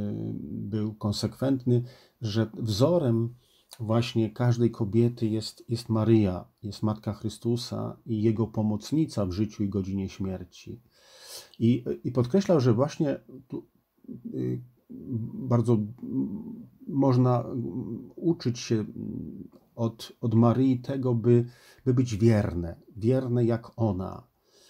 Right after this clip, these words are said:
Mówił kiedyś: "Matce nigdy nie wolno opuścić dziecka, żonie nie wolno opuścić męża. Zgodnie z odwiecznym planem Boga,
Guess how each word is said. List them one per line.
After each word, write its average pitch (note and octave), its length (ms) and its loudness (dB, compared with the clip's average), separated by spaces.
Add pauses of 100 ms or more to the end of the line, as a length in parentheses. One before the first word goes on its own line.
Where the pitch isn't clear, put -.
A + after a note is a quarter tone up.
(480)
Mówił A2+ 520 4
kiedyś: G#2+ 580 -2 (260)
"Matce A#2+ 560 4
nigdy B2 520 2 (280)
nie B2 280 6
wolno C3 640 2 (140)
opuścić A#2+ 800 -4
dziecka, - 720 -4 (600)
żonie A#2+ 500 4
nie A#2 160 4
wolno C3+ 420 2
opuścić A#2+ 520 -6
męża. G2 600 0 (580)
Zgodnie B2 420 4
z A2+ 80 4
odwiecznym A#2+ 520 2
planem C3 400 2
Boga, A2+ 500 -2